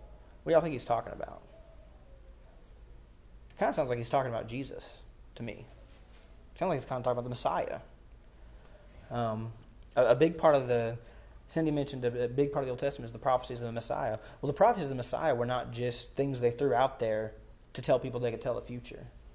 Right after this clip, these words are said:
Um, if you look at the Old Testament, a lot of prophecy comes during times of, of darkness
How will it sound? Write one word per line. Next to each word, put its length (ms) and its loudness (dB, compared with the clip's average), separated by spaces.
Um, 80 2
if 80 0
you 80 2
look 140 6
at 60 -6
the 80 2
Old 120 4
Testament, 340 2
a 40 2
lot 220 6
of 200 -4
prophecy 520 -2
comes 300 -8
during 300 -6
times 480 -4
of, 240 -4
of 200 -2
darkness 600 0